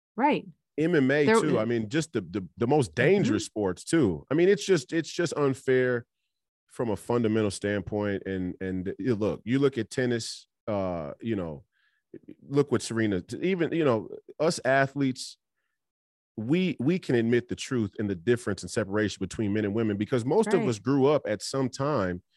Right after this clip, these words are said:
Speaker 2: playing or competing against one another. And then you got to a
Speaker 1: <laughs>
Speaker 2: certain age where it's
Speaker 1: Right.
Speaker 2: like, "Why would we even do it anymore?" It's, it's not, there's no, there's no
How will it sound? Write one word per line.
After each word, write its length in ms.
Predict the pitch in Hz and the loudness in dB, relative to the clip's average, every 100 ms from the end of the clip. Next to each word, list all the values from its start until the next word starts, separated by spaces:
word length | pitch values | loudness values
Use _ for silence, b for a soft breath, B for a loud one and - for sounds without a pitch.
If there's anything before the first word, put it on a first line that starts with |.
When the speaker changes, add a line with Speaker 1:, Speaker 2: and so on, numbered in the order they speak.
| _ _ - | _ _ -6
Speaker 2:
playing 360 | - 160 156 131 | 0 4 4 4
or 80 | 110 | 2
competing 560 | - 104 - 175 120 | 0 -4 -4 -4 -4
against 300 | 98 113 - | -2 -2 0
one 160 | 117 113 | 0 2
another. 340 | 107 139 117 | 2 2 2
And 160 | - 120 | 2 2
then 100 | 127 | 2
you 100 | 127 | 2
got 200 | 135 127 | 0 0
to 100 | 127 | -2
a 40 | |
Speaker 1:
<laughs> 0 | |
Speaker 2:
certain 340 | 117 139 123 117 | -2 -2 -2 2
age 520 | 143 147 107 95 - b b b | 2 2 0 -4 -12 b b b
where 120 | 123 | 2
it's 100 | 123 | 2
Speaker 1:
Right. 80 | 196 | 4
Speaker 2:
like, 320 | 123 113 - _ - | 4 2 0 _ -4
"Why 240 | 135 147 | 2 4
would 160 | 143 123 | 4 4
we 100 | 131 | 4
even 180 | 113 110 | 2 4
do 160 | 127 | 4
it 60 | 110 | 4
anymore?" 340 | 101 101 95 | 0 -2 -4
It's, 140 | 92 - | -4 -4
it's 300 | 120 110 - | -2 -2 -2
not, 260 | 127 110 - - | 0 0 -2 -2
there's 180 | 120 113 | -2 2
no, 320 | 135 117 110 | 2 2 0
there's 200 | 110 117 | -2 -2
no 240 | 131 120 | -2 -2